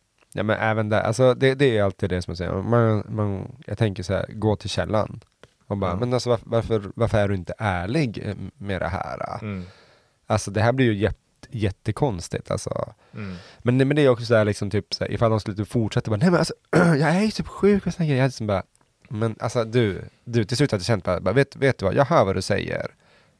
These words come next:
Speaker 1: Förstår du varför jag har jättesvårt att tro på det här?
Speaker 2: Ja.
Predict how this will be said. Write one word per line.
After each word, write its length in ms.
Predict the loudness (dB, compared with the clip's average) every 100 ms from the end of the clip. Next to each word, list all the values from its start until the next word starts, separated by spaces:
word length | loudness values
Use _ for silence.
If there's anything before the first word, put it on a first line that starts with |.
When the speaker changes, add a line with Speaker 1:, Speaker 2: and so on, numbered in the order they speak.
| _ _ _ _ _ _ 2
Speaker 1:
Förstår 400 | 2 6 6 6
du 80 |
varför 220 | 4 4 4
jag 60 |
har 80 | 4
jättesvårt 840 | 6 8 6 4 -2 -2 0 0 0
att 80 |
tro 200 | -2 -2
på 140 | -4 -6
det 60 |
här? 300 | -6 -6 -8 -10 _
Speaker 2:
Ja. 340 | -10 -8 -10